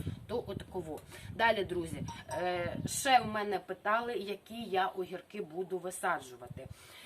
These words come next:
Е, <laughs> друзі, я вже дуже багато раз вам показувала, розказувала, але все одно, ем, люди все, все питають і питають, які я огірки висаджую, бо з минулого року всі дивляться відео, бачать, що в мене їх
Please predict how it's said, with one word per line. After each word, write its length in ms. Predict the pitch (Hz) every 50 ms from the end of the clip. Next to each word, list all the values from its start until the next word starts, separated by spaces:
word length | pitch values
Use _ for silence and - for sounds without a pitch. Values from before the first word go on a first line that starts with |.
| - - -
Е, 760 | 196 202 202 202 202 208 214 - - 311 359 - - - 247
<laughs> 80 | 208
друзі, 340 | 214 226 226 208 190 175 147 - - - - - -
я 220 | - 196 233 262 294
вже 200 | 240 220 226 214
дуже 380 | 190 208 233 233 208 202 208
багато 540 | 190 185 190 185 185 196 175 170 - 170 175
раз 300 | 160 156 147 139 - -
вам 180 | 147 139 131 131
показувала, 960 | - 196 233 240 - 214 196 196 190 180 156 151 151 143 135 131 135 135 143
розказувала, 920 | 170 202 208 - - - - 180 180 175 170 156 143 143 143 139 135 143 143
але 260 | - 185 196 214 233 233
все 220 | 220 - - 202
одно, 480 | 190 185 180 170 175 190 214 254 285 285 - - - - - - -
ем, 540 | - 185 190 190 190 190 185 185 180 180 170 - - - - - - - - - - - - - - -
люди 260 | 190 214 233 214 214
все, 340 | 190 - - - 214 214 214 -
все 260 | - - - 214 220
питають 500 | 214 - 196 185 - 190 190 175 175 -
і 40 | 180
питають, 540 | 170 170 170 - 220 240 262 277 262 - 180
які 220 | 180 175 - 190
я 100 | 196 175
огірки 360 | 165 160 170 160 - - 175
висаджую, 580 | 165 170 175 - 226 247 277 294 269 233 233 220
бо 240 | 190 170 185 185 180
з 80 | 180
минулого 520 | 185 185 190 196 196 190 196 190 180 185 175
року 240 | 175 170 165 - 175
всі 200 | 156 - - 185
дивляться 540 | 165 156 175 165 160 156 151 147 - - 160 160 170 208
відео, 380 | 269 294 214 240 262 254 247
бачать, 380 | 190 170 165 156 156 - 160 151
що 120 | - 170
в 60 | 160
мене 240 | 156 151 156 156 151
їх 140 | 151 143 139